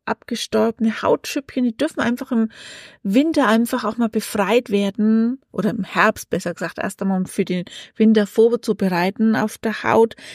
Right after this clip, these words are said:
dass du ein sanftes Peeling machst. Ähm, guck einfach, was, äh, hast du zu Hause, was zum Beispiel sehr schön ist, dass du zum Beispiel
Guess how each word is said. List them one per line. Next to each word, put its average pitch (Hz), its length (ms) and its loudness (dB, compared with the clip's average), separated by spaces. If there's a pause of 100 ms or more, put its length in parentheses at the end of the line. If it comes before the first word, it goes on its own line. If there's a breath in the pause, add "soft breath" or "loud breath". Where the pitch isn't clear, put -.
(220 loud breath)
dass 196 260 0
du 196 300 0
ein 180 160 -2
sanftes 220 580 -8
Peeling 269 580 2
machst. - 760 -4 (840 loud breath)
Ähm, 202 520 2 (240)
guck - 260 0
einfach, 220 460 2
was, - 360 -6 (420 loud breath)
äh, 185 120 -6
hast 196 300 -6
du 202 60 -6
zu - 280 -10
Hause, 269 320 0
was 214 160 -2
zum 196 140 0
Beispiel 196 260 -4
sehr 196 200 -2
schön 247 380 4
ist, 240 260 -2
dass 190 120 -10
du - 60 -20
zum - 100 -12
Beispiel - 460 -6